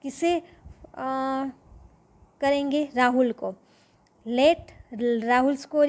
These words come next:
is x, उसका क्या करना है? ट्विस्ट करना है, मतलब टू एक्स। Together they run fell too short of a double century।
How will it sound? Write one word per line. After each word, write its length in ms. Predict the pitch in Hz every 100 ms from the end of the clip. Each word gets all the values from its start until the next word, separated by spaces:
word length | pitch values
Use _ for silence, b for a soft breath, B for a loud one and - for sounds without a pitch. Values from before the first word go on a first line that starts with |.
| 339
is 160 | 339 - b b - 269
x, 260 | - - - _ b b b -
उसका 300 | 269 - 311
क्या 200 | 320 320
करना 320 | 320 294 269
है? 140 | 294 311 - 294
ट्विस्ट 340 | 311 294 -
करना 260 | 240 220 208
है, 60 |
मतलब 420 | 214 226 254 320 320 _ _
टू 140 | 311 285
एक्स। 280 | 202 - - b b b -
Together 460 | 330 294 370 381 381 294
they 200 | 262 254 233
run 260 | 247 269 311 - _ _ _ _
fell 360 | - 269 233 254 - _
too 180 | 339 370 359
short 400 | - 294 285 -
of 140 | 240 - 262
a 40 | 226
double 260 | 254 285 277
century। 600 | 262 226 208 - 214